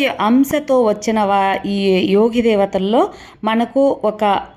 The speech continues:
యోగి దేవత పేరు అనేది మీతో తెలియపరుస్తాను. ఈ యోగి దేవత పేరు మీరు చక్కగా ఎలాంటి రూల్స్ లేకుండా ఏ సమయంలోనైనా ఎక్కడైనా కూడా చెప్పుకోవచ్చు అనమాట.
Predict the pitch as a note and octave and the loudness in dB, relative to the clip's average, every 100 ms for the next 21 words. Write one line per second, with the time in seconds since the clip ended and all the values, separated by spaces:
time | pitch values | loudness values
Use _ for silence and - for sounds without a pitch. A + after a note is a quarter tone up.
0 | _ _ _ _ G#3+ A3 A#3 B3 A3 G3+ | _ _ _ _ -2 0 2 0 -2 -2
1 | G3 F#3+ - - _ _ G#3 A3+ C4+ C#4 | -2 -4 -8 -20 _ _ -2 2 2 2
2 | A#3+ G#3 A#3 A#3 G3+ G3 F#3+ F#3 G#3 G3 | 0 0 0 -2 -2 -4 -4 -2 -2 -2
3 | F#3 F#3 F3+ A#3+ F4 - - - A#3+ D4 | -4 -4 0 0 -2 -4 -20 -8 0 2
4 | D4 B3+ C#4 C#4+ C4 A#3+ A#3 G#3 G#3+ A3 | 4 4 4 2 2 0 -2 -2 -2 -2
5 | A3 G#3 G#3+ G#3+ G3+ G3 - A3 A3 - | -2 -2 -2 -4 -6 -6 -6 -4 -4 -4
6 | - F#3 G#3 A3 A#3+ B3+ C4 B3+ C4 C#4 | -6 -2 0 2 2 2 2 2 2 2
7 | C#4+ A3 A3 A3 A#3 G#3+ G3+ G3+ G3+ G3 | 0 0 -2 -2 -2 0 -2 -2 -2 -2
8 | G3 G#3+ A#3 G3+ G3 G#3+ G#3 G3+ G3+ G3 | 0 -2 -2 -4 -4 -4 -4 -4 -2 -4
9 | F#3+ F#3+ F#3+ F#3+ - - - A3 A3+ A3+ | -2 -2 -2 -4 -18 -20 -8 -6 -6 -2
10 | D4 C#4+ B3+ A3 G#3+ A3 A3 G3 - G#3 | 0 2 2 0 0 -2 -2 -6 -4 -2
11 | G3 G3 F#3+ F#3+ F3 | -2 -4 -2 -2 0